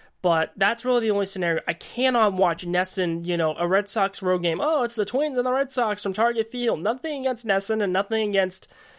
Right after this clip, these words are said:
you know, Don Orsillo or anything. I just can't watch. It's just, it's too boring. And you know what I mean? 'Cause it, and I, I know that everyone does this. You're sitting there, you're watching baseball, and it's just like, "Hmm,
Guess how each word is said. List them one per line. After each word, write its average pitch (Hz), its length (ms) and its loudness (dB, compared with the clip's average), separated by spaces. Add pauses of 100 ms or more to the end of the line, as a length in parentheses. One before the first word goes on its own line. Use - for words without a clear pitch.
(140)
you 196 80 -2
know, 175 100 4
Don 185 180 4
Orsillo 190 200 0
or 220 80 6
anything. 190 220 0
I 180 100 0
just - 140 -6
can't 208 240 -2
watch. 170 300 0
It's - 160 -10
just, - 260 -4
it's - 160 -6
too 220 240 -4
boring. 175 460 0
And 175 140 -2
you 180 80 4
know 185 120 6
what 185 100 4
I 185 60 4
mean? 190 220 0
'Cause 190 200 -2
it, - 160 -6
and 214 120 4
I, 220 60 4
I 240 160 0
know 277 260 4
that 175 100 0
everyone 185 380 2
does 151 220 -4
this. 165 180 -2 (240)
You're - 80 -4
sitting 277 220 0
there, 269 100 6
you're 247 80 4
watching 226 320 2
baseball, 202 360 0
and 175 80 2
it's 170 100 -4
just 180 160 -4
like, 170 160 0 (240)
"Hmm, 233 580 0